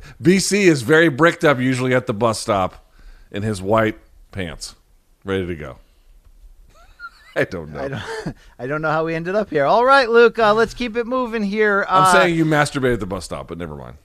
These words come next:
Speaker 2: Yes, yes, thank you. Uh, right around the six fifty-five mark during Monday's episode. Wow, these people are down to the second, Luke, because you made them be down to the second, just so
Speaker 1: Okay.
Speaker 2: you know.
Speaker 1: All right. You know what? Cl-, clarity is always better.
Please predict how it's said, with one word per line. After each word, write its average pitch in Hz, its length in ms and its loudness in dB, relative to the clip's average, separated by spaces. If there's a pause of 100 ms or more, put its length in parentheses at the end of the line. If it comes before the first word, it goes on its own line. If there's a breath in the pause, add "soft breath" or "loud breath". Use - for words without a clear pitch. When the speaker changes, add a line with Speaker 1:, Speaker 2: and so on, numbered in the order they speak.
(120)
Speaker 2:
Yes, 151 440 -6
yes, 135 300 -4
thank 135 300 -6
you. 117 160 -8
Uh, 165 480 4 (120)
right 302 220 2
around 339 220 4
the 240 80 0
six 247 260 -10
fifty-five 233 680 0
mark 147 340 0
during 151 220 -4
Monday's 139 340 -4
episode. 139 380 -6
Wow, 185 140 2
these 254 140 -8
people 160 260 -2
are 127 140 -2
down 160 320 0
to 143 60 -8
the 117 100 -10
second, 196 440 -2
Luke, 160 180 -4
because 143 300 -4
you 147 80 -4
made 151 300 0
them 120 180 -6
be 113 160 -8
down 104 240 -6
to 104 60 -16
the 104 60 -14
second, 101 380 -10
just - 180 -16
so 120 120 -4
Speaker 1:
Okay. 117 80 -2
Speaker 2:
you 120 60 -8
know. 127 200 0 (140 loud breath)
Speaker 1:
All 104 100 0
right. 131 220 -2
You 139 180 -2
know 190 140 4
what? 214 360 2
Cl-, 170 200 2
clarity 170 520 4
is 151 140 2
always 135 260 2
better. 98 320 -2